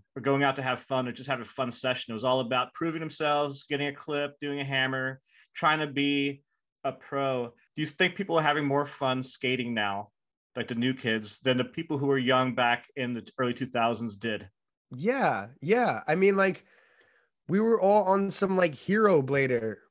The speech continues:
Speaker 2: thing back in the day. We just wanted to prove to ourselves. And, and look,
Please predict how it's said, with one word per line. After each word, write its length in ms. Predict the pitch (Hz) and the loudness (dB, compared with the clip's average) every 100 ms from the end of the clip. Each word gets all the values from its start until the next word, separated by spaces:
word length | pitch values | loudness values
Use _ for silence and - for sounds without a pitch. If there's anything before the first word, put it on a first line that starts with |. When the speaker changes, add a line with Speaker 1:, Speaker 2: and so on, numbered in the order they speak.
| _ _ | _ _
Speaker 2:
thing 260 | - 131 117 | -2 0 0
back 280 | 127 120 131 | -2 0 0
in 80 | 123 | -2
the 80 | |
day. 200 | 120 117 | 0 0
We 100 | 123 | 0
just 140 | 131 131 | -2 -6
wanted 400 | 127 143 170 170 | 2 4 4 2
to 140 | 170 | 0
prove 360 | 143 - 185 196 | -2 -2 -2 -2
to 100 | - | 0
ourselves. 360 | 139 131 139 135 | 0 0 -2 -2
And, 220 | 160 156 - | -4 -4 -2
and 180 | 165 196 | 0 0
look, 200 | 208 | -2